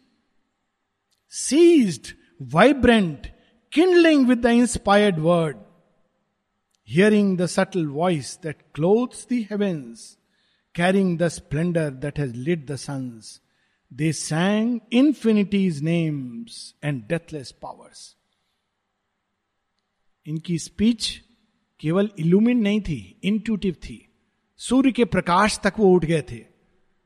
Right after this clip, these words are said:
और उसके अंदर वही आनंद भरा हुआ था। वो क्या करते थे संसार में, जहां जाते थे, वे केवल भगवान के नाम का आनंद, यही बस संसार में बिखेर रहे थे।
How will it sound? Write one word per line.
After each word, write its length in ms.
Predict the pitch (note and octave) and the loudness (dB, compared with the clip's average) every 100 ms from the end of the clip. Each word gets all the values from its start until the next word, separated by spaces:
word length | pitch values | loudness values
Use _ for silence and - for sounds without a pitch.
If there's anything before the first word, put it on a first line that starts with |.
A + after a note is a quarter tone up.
| _ _ _ _ - | _ _ _ _ -10
और 120 | D3+ | -6
उसके 220 | D#3 - | -6 -2
अंदर 220 | F3+ F3+ | -2 0
वही 280 | D3 E3 A3+ | -2 -2 0
आनंद 340 | G3 E3+ G3+ F3+ | 0 0 -2 -2
भरा 260 | C3 D3+ | -2 -2
हुआ 260 | C#3 C#3+ A#2 | -4 -6 -8
था। 300 | - G2+ - _ _ _ G3 | -14 -18 -20 _ _ _ -8
वो 80 | |
क्या 220 | G3 G#3+ A3 | -4 -2 0
करते 360 | B3+ G#3+ A3+ | 0 -2 -4
थे 120 | G3+ | -4
संसार 500 | F#3+ F#3 E3 D#3+ D#3 | -4 -4 -6 -4 -4
में, 220 | C#3+ A2+ G2+ _ _ _ | -6 -12 -20 _ _ _
जहां 340 | C3 D3 F#3+ A3+ | -10 -6 -4 0
जाते 300 | G3 F3+ F3 - | 0 0 -4 -6
थे, 120 | A#2 - _ _ _ _ - | -14 -18 _ _ _ _ -14
वे 80 | C#3+ | -10
केवल 440 | D#3+ D#3+ G#3+ A#3+ - _ _ C3+ | -2 0 0 -2 -10 _ _ -6
भगवान 480 | C#3 D3 F3 G3+ | -4 0 0 0
के 120 | F#3+ F3 | -2 -4
नाम 300 | D3+ E3+ F3 | -4 -6 -6
का 120 | E3+ | -8
आनंद, 640 | - C#3 D3 D3+ A#2+ - _ _ _ _ | -8 -6 -6 -6 -10 -20 _ _ _ _
यही 240 | C3+ G#3+ | -2 0
बस 240 | C#4 G#3 - | 0 -2 -6
संसार 400 | F3+ E3 D3 D3+ | -10 -10 -10 -10
में 160 | D#3 | -12
बिखेर 300 | C3 B2 C#3 | -16 -16 -16
रहे 180 | A2+ G2+ | -16 -20
थे। 160 | _ | _